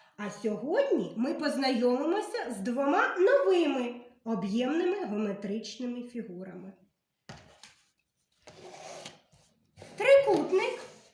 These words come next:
також має родичів. Це дві об'ємні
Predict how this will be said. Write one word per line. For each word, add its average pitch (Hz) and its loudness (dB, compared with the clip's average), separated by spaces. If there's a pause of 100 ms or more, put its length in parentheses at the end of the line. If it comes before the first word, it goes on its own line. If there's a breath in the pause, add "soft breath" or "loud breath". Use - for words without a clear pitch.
(240)
також 571 4
має 247 0
родичів. 170 -4 (1200)
Це - -6 (1120)
дві 226 -4 (180)
об'ємні 220 -4